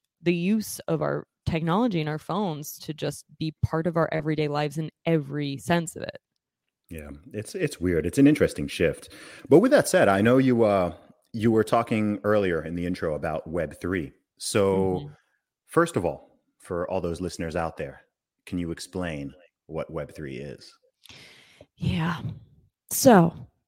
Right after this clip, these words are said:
Speaker 1: Web one is technically your dial-up A O L, the really early days of the internet,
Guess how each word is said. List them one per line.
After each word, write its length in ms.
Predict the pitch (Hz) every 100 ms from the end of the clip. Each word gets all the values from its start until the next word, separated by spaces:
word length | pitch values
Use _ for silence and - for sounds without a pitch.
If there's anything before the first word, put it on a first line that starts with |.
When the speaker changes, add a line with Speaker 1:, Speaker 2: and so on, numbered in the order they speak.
| _ _ _ _ _ - - _ _ _
Speaker 1:
Web 380 | 175 214 262 262 - _ _ _ - - -
one 680 | 165 160 151 147 151 147 - _ _
is 140 | 170 -
technically 580 | 180 180 180 165 165 156
your 160 | 147
dial-up 840 | 135 147 139 143 139 143 135 - - _ _ _ _ _ _ _ _ -
A 160 | 170 160
O 180 | 147 143
L, 540 | 143 139 135 139 160 _
the 80 | 196
really 480 | 208 226 262 247 226
early 280 | 180 175 160
days 280 | 139 139 143
of 60 | 139
the 100 | 127
internet, 500 | 147 131 131 123